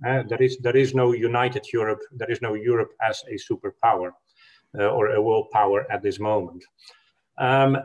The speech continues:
I mean, the, the question of threats and challenges is relatively easy. Uh, it's the arc of instability that is stretching from Murmansk in the far north through the Middle East and Africa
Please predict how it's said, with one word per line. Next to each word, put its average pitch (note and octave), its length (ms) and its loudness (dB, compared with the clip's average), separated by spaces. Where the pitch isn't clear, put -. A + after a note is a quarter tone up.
I D#3 80 4
mean, E3+ 120 0
the, D#3+ 360 -4
the D3+ 100 2
question F#3+ 380 0
of C#3 120 -4
threats - 280 0
and C3+ 100 0
challenges C#3 400 2
is A#2+ 160 -4
relatively C3+ 560 0
easy. B2 460 -2
Uh, C3 160 -2
it's C3 120 -4
the A2 100 0
arc C3+ 240 2
of B2 80 -2
instability B2+ 720 2
that A#2 240 -2
is G#2+ 100 -8
stretching A#2 420 -4
from A#2+ 200 -4
Murmansk B2+ 560 2
in C3 100 -8
the A2+ 80 -8
far A#2 260 -2
north C3 400 2
through C3 100 -4
the B2+ 80 2
Middle B2 240 4
East B2 260 0
and A#2 120 -2
Africa A#2 360 -4